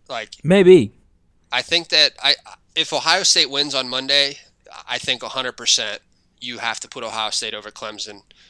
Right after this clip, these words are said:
Speaker 1: in the hierarchy of college football. And, you know, there's
Speaker 2: That's fair, yeah.
Speaker 1: You know, you have a, a once-in-a-generation best college football player ever type of player in Trevor Lawrence.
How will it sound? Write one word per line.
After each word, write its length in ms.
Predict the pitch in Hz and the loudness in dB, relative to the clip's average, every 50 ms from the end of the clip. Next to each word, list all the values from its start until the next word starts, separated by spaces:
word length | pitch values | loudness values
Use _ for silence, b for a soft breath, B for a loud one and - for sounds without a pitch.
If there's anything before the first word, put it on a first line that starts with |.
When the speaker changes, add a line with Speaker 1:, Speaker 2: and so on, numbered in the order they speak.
| _ _ - | _ _ -12
Speaker 1:
in 80 | 117 | -10
the 80 | 113 107 | -8 -6
hierarchy 500 | - - 113 107 104 104 107 - - 110 | -4 -4 -4 -2 -4 -6 -8 -10 -10 -14
of 80 | 101 - | -12 -10
college 320 | - 107 101 98 - - | -10 -10 -10 -8 -8 -10
football. 400 | - 110 - - 95 - - _ _ _ _ _ _ _ _ _ _ _ - | -10 -12 -16 -18 -20 -20 -20 _ _ _ _ _ _ _ _ _ _ _ -6
And, 360 | 120 120 120 117 117 113 98 | -4 -2 -2 -2 -4 -8 -8
you 120 | 120 123 | -6 -4
know, 180 | 123 120 117 123 | -4 -4 -4 -4
there's 180 | 120 127 143 165 | -6 -2 2 4
Speaker 2:
That's 160 | 160 - - | 4 4 4
fair, 340 | - - 180 202 147 101 - _ - | 2 0 2 2 0 -4 -8 _ -2
yeah. 220 | 107 147 165 120 - _ _ _ _ _ _ _ _ | 2 2 2 2 -2 _ _ _ _ _ _ _ _
Speaker 1:
You 120 | - 135 147 | -4 -2 0
know, 100 | 143 135 | 0 0
you 200 | 135 147 165 160 | 0 -2 -4 -2
have 260 | 165 151 156 147 143 | 0 0 0 0 0
a, 340 | 139 131 123 120 113 107 - _ - | 0 0 0 0 -2 -4 -8 _ -10
a 80 | 123 | -10
once-in-a-generation 1400 | 120 117 131 139 147 143 - - 139 127 123 117 - 135 135 131 123 123 123 127 - - 135 127 123 120 117 120 - _ _ _ _ - | -8 -6 -4 -2 -2 -2 -2 -2 0 -2 -2 -2 -2 -2 -2 -2 0 0 0 2 2 2 0 0 -4 -6 -10 -16 -20 _ _ _ _ -4
best 260 | 143 143 135 - - | -2 0 0 0 0
college 320 | - - 135 127 127 - - | 0 0 0 0 0 -2 -4
football 340 | - 135 - 131 123 117 - | -6 -8 -6 -4 -4 -4 -4
player 340 | - - 127 123 120 117 | -6 -6 -6 -4 -4 -4
ever 460 | - 117 120 120 117 123 117 113 113 113 | -4 -4 -4 -4 -4 -6 -8 -8 -8 -8
type 320 | - - 123 120 117 - | -6 -4 -4 -4 -6 -8
of 100 | 113 - | -16 -14
player 320 | - - 131 123 117 110 | -8 -6 -4 -4 -4 -6
in 80 | 110 110 | -8 -8
Trevor 280 | - - 123 110 107 104 | -8 -8 -8 -8 -10 -12
Lawrence. 600 | 107 120 120 110 104 101 98 - - - - - | -12 -10 -10 -10 -10 -8 -4 -2 -2 -2 -2 -6